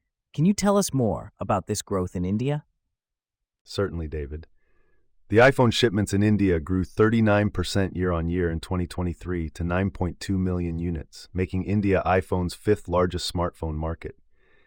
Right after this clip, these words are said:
Speaker 2: In fact, India's iPhone business is now larger than any standalone country in the European Union. This means that in twenty twenty-three, India represented four percent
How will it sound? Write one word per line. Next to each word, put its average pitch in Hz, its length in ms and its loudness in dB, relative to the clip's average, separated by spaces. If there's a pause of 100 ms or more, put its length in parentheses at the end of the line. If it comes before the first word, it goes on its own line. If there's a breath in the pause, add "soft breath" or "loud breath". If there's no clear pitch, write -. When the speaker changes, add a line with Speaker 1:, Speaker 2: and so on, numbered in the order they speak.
(140)
Speaker 2:
In 85 120 -6
fact, 104 500 2
India's 110 320 2
iPhone 98 400 2
business 87 360 -2
is 80 120 -8
now 90 180 2
larger 87 460 2
than 82 160 -4
any 98 180 0
standalone 87 600 -2
country 82 400 -6
in 78 80 -6
the 76 80 -6
European 82 500 -4
Union. 78 400 -6 (600)
This 117 200 -2
means 110 260 2
that 90 160 2
in 90 80 0
twenty 101 300 0
twenty-three, 92 760 -4 (160)
India 104 300 4
represented 90 580 0
four 104 240 2
percent 92 480 -4